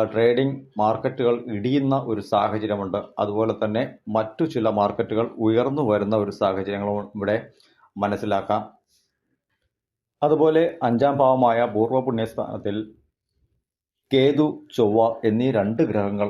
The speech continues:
നിലകൊള്ളുന്നത് കൊണ്ട് തന്നെ നിങ്ങൾക്ക് നല്ല രീതിയിലുള്ള മുന്നേറ്റങ്ങൾ, പൂർവ്വ പുണ്യ സ്ഥാനം അവിടെ അലങ്കാരമായ നല്ല ഒരു അനുകൂല ഫലത്തെ നിങ്ങൾക്ക് നൽകുന്ന ഒരു കാലമാണ്. ഈ ഒരു കാലഘട്ടത്തിൽ എന്തെങ്കിലും രീതിയിലുള്ള വസ്തു വാങ്ങാനുള്ള,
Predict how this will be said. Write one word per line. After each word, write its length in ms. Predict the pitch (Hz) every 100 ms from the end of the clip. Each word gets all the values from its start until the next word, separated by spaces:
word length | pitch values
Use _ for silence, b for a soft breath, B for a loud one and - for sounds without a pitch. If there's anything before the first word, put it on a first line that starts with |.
| 101
നിലകൊള്ളുന്നത് 580 | 104 101 104 104 101 101
കൊണ്ട് 200 | 98 92
തന്നെ 280 | 95 92 117 - b b _
നിങ്ങൾക്ക് 360 | 110 104 104 113 107 -
നല്ല 240 | 110 110 139
രീതിയിലുള്ള 460 | 113 101 101 101 98
മുന്നേറ്റങ്ങൾ, 520 | 101 107 104 104 98
പൂർവ്വ 360 | - 113 123 156
പുണ്യ 300 | 156 107 101 107 -
സ്ഥാനം 500 | - 107 104 110 117 -
അവിടെ 240 | 104 98 101
അലങ്കാരമായ 840 | 95 107 113 110 113 117 110 104 104 110 - -
നല്ല 420 | 101 104 104 117 113
ഒരു 140 | 104
അനുകൂല 560 | 98 107 104 113 123 131 -
ഫലത്തെ 420 | 101 104 107 123
നിങ്ങൾക്ക് 340 | 107 98 101 104
നൽകുന്ന 420 | 95 95 104 101 - B B B _
ഒരു 200 | 113 107
കാലമാണ്. 480 | 127 104 101 95 101 -
ഈ 100 | 143 165
ഒരു 180 | 170
കാലഘട്ടത്തിൽ 640 | 160 123 117 113 107 107 113 - - -
എന്തെങ്കിലും 380 | 117 123 123 113
രീതിയിലുള്ള 380 | 113 113 117
വസ്തു 360 | 107 107 - 143 107
വാങ്ങാനുള്ള, 720 | 98 107 117 117 117 107